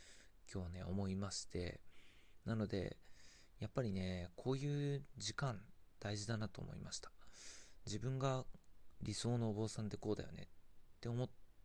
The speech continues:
てる形と、まあ、釈先生のような方が思ってる形と、で、おそらくこれ聞いてくださってる皆さんの思う理想のお坊さんってね、ちょっとずつやっぱ違うと思うんですよ。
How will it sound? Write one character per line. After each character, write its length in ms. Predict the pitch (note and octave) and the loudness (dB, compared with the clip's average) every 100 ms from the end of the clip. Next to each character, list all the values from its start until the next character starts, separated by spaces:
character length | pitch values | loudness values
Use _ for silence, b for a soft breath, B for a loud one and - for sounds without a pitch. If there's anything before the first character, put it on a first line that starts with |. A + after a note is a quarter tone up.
| - | -2
て 120 | - | 0
る 320 | - - - - - - | 2 0 -4 -10 -12 -10
形 380 | - - G2+ - | -6 0 0 2
と、 280 | - G#2 - - B B B B B - - - - - | 4 4 4 -2 B B B B B -16 -14 -12 -12 -6
ま 80 | - | 0
あ、 20 | |
釈 220 | A2+ A#2 - | 2 2 0
先 220 | A2 G#2 | 0 0
生 200 | - F2+ | 0 0
の 100 | F2+ | 0
よ 100 | F2 | -2
う 20 | |
な 100 | - | -4
方 260 | - - - | -6 -4 -2
が 80 | - | 0
思 180 | - | 0
っ 20 | - - | -2 -4
て 100 | - | -8
る 80 | - | -8
形 360 | - - - | -6 -6 -6
と、 160 | - - | -4 0
で、 80 | - | 4
お 100 | A#2 | 4
そ 120 | B2+ E3+ | 4 2
ら 100 | D3+ | 2
く 360 | - A2+ - B B B B - | 2 2 2 B B B B -4
こ 100 | G#2+ | -2
れ 60 | - | 0
聞 180 | A#2 | 0
い 40 | A#2 | 2
て 140 | A#2+ | 0
く 140 | - A2 | 2 2
だ 100 | A2+ | 2
さ 140 | C3 | 0
っ 40 | - - | 0 0
て 80 | - | 0
る 120 | G2+ | 0
皆 240 | F#2 G#2 | 2 2
さ 160 | A#2 A2 | 2 0
ん 120 | F2+ | 0
の 120 | F2+ | -2
思 200 | F2+ F#2+ | 0 2
う 160 | F2+ - B B B B B - - | 2 -2 B B B B B -6 -2
理 100 | G2+ | 0
想 280 | - A2 | 2 2
の 200 | G#2 G2+ | 4 2
お 20 | G2 | 2
坊 200 | G2 G2 | 0 -2
さ 140 | G2+ | -4
ん 60 | F#2+ | -6
っ 0 | - | -6
て 60 | - | -4
ね、 140 | - - | -4 -4
ち 120 | - | -6
ょ 40 | |
っ 20 | - | -4
と 160 | - | -4
ず 100 | E3+ | -4
つ 120 | E3+ | -2
や 80 | - | -2
っ 40 | - | -2
ぱ 80 | - | 0
違 320 | - - B2+ | 0 2 0
う 100 | C3 - - - | -2 -6 -16 -6
と 100 | - | 0
思 200 | G2+ G#2 | 2 2
う 40 | |
ん 140 | F#2+ G2+ | 0 -4
で 100 | - | -6
す 160 | - | -4
よ。 80 | - | -4